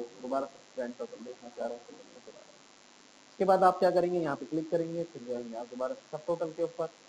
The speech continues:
और यहाँ पे क्लिक करके इसको क्या कर देंगे, remove all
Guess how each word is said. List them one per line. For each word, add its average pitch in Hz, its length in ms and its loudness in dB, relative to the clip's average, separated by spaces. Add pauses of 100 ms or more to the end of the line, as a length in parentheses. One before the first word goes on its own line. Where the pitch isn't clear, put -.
और 127 80 -12
यहाँ 135 200 -8
पे 131 100 -12
क्लिक 139 300 -8
करके 135 220 -8
इसको 127 180 -12
क्या 123 160 -4
कर 123 100 -6
देंगे, 123 280 -10 (140)
remove 139 300 -6
all 170 140 2